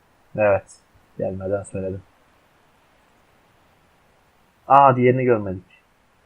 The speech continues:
Diğeri neydi? İkisini birden açtık.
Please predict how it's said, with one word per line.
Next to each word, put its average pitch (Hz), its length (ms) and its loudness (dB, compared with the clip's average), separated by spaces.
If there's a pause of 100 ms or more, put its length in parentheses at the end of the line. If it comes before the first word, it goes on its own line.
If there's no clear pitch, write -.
(1300)
Diğeri 107 240 -6
neydi? 110 400 -4 (640)
İkisini 123 400 -6
birden 113 180 -4
açtık. - 280 -12